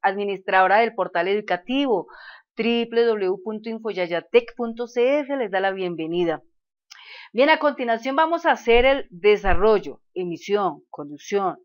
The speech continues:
locución para este video, cuyo título es el vet Project dos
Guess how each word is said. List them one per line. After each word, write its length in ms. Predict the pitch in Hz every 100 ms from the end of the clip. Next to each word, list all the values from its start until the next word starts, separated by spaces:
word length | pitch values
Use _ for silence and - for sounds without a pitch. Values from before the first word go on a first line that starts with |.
| -
locución 600 | 156 - - 214 196 - - - _
para 320 | - 220 214 233
este 320 | 285 285 339
video, 460 | 311 247 240 269 - _ _
cuyo 540 | - 339 339 302 320
título 560 | 311 302 302 294 285 -
es 400 | 214 214 214 - _
el 260 | 185 180 180
vet 480 | 165 226 247 254 -
Project 480 | 214 214 180 160 -
dos 840 | 160 226 233 269 349 - -